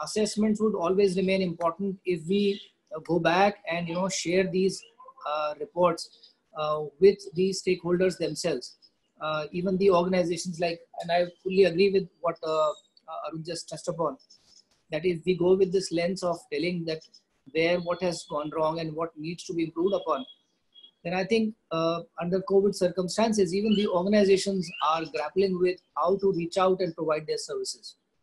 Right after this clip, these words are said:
So while for health, yes, there are certain, you know, opportunities, but education yes, there are large number of innovations which are required. And at each location, I can tell you, uh, in my discussions with the local teams, they're coming up with some unique solutions, you know, to do that.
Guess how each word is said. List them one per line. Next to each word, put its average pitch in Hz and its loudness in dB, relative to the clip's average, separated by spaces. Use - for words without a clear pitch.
So - -14
while 165 -4
for 170 -4
health, 185 2
yes, 170 -2
there 170 0
are 175 4
certain, 180 -2
you 165 -4
know, 165 0
opportunities, 165 -4
but 147 -4
education 147 -4
yes, 156 0
there 156 -6
are 151 2
large 156 0
number 165 -4
of 160 2
innovations 185 4
which 170 -2
are 165 2
required. 156 -2
And 156 -8
at 151 -4
each 190 0
location, 180 -2
I 151 -2
can 165 -8
tell 160 -2
you, 165 2
uh, 156 -4
in 165 -8
my 151 -4
discussions 165 -6
with 160 -6
the 160 -4
local 151 -6
teams, 202 2
they're 180 2
coming 196 2
up 196 6
with 190 2
some 190 2
unique 180 4
solutions, 175 0
you 160 -4
know, 160 -6
to 165 -4
do 160 -4
that. - -4